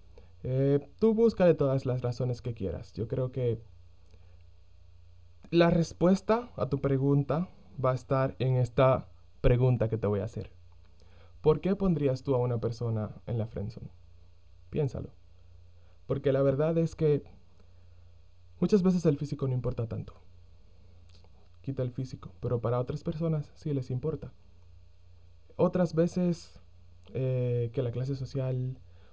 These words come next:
otras veces que el carácter, otras veces que no, que yo no hago esto, que esa persona hace esto, o que no tenemos nada en común,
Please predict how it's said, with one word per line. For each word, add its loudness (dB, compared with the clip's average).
otras -4
veces -2
que -2
el 2
carácter, -2
otras -2
veces -4
que -2
no, 2
que -2
yo 4
no 2
hago 0
esto, -4
que -4
esa -6
persona -2
hace -4
esto, -2
o 2
que 0
no 2
tenemos 4
nada 6
en 4
común, 4